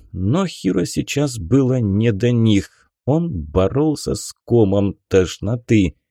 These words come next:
За эти пять секунд он подверг своё тело настолько высоким нагрузкам, что каждая мышца в его теле гудела, разрываясь на части.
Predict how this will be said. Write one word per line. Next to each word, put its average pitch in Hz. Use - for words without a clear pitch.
За 92
эти 95
пять 85
секунд 123
он 104
подверг 95
своё 92
тело 101
настолько 98
высоким 90
нагрузкам, 110
что -
каждая 98
мышца 107
в 85
его 92
теле 87
гудела, 95
разрываясь 101
на 104
части. 101